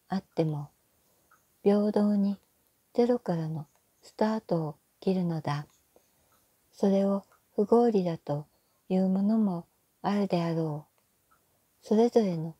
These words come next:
魂は進化の速度が違うのであるから、全く同じようにゼロからの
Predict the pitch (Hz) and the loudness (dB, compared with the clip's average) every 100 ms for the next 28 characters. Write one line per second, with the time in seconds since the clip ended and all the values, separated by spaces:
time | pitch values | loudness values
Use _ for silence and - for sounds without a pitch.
0 | _ _ 208 208 202 - 175 160 151 151 | _ _ -2 0 -2 -4 -4 -2 -4 -8
1 | _ _ _ _ _ _ _ _ - - | _ _ _ _ _ _ _ _ -2 2
2 | 240 240 180 160 160 - 214 214 180 156 | 2 2 -2 -4 -2 -4 0 0 0 -2
3 | 151 - _ _ _ _ 190 185 220 247 | -8 -12 _ _ _ _ -4 0 0 2
4 | 226 180 165 160 - 190 190 - 156 156 | 0 0 -4 -6 -6 -4 -4 -4 -6 -4
5 | 147 - _ _ _ _ _ _ _ - | -8 -12 _ _ _ _ _ _ _ -6
6 | 170 - - 190 202 202 202 214 214 226 | -6 -4 -6 -2 0 2 2 0 2 2
7 | 233 196 165 - _ _ _ _ _ - | 2 -2 -4 -10 _ _ _ _ _ -4
8 | 226 233 - 170 160 156 | 0 0 -2 -4 -4 -6